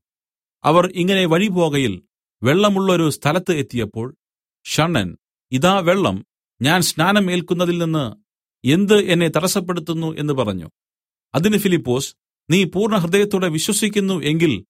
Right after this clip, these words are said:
ആകാം" എന്ന് പറഞ്ഞു. "യേശുക്രിസ്തു ദൈവപുത്രൻ എന്ന്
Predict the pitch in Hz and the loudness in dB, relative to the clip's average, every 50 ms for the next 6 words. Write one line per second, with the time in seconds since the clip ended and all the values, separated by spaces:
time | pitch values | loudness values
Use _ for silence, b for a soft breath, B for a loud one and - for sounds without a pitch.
0 | _ _ _ _ _ _ - - 160 196 185 190 190 190 190 - 175 165 160 156 | _ _ _ _ _ _ -2 0 0 2 2 2 0 0 -2 -2 -2 -2 -2 0
1 | 143 123 101 90 82 78 - - _ _ _ _ _ _ _ _ - 143 214 208 | 0 -2 -4 -4 -8 -10 -14 -20 _ _ _ _ _ _ _ _ 0 2 2 2
2 | 214 233 208 - 190 - - 196 175 143 170 202 214 208 185 170 - 175 175 170 | 2 0 -2 -4 -4 -4 -2 -2 0 0 0 0 0 -2 -2 -2 -2 -2 -2 -2
3 | - 165 156 160 160 151 | -2 -2 -2 0 0 -2